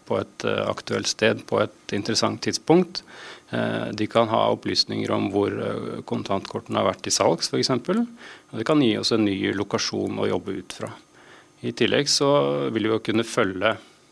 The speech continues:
eh, disse nummerseriene da, for å få mest mulig informasjon som kan bringe oss inn mot, eh, vårt nummer, altså dette sekstiåtte-nummeret.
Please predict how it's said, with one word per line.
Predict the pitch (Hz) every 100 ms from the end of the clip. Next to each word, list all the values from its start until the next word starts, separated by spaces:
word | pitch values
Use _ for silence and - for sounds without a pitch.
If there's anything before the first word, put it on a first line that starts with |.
| - - -
eh, | 123 120 120 123 127 127
disse | 120 113 117
nummerseriene | 107 101 110 - 101 107 113
da, | 120 190 240 - - -
for | -
å | 135
få | 123 123
mest | 110 -
mulig | 113 98 98
informasjon | - 110 - 175 196 180 -
som | 127
kan | 120 117
bringe | 107 101
oss | -
inn | 90 95 104
mot, | 101 104 - - - -
eh, | 113
vårt | 101 101 -
nummer, | 98 104 160
altså | 127 - 107
dette | 98
sekstiåtte-nummeret. | - - - - - - 92 92 92 -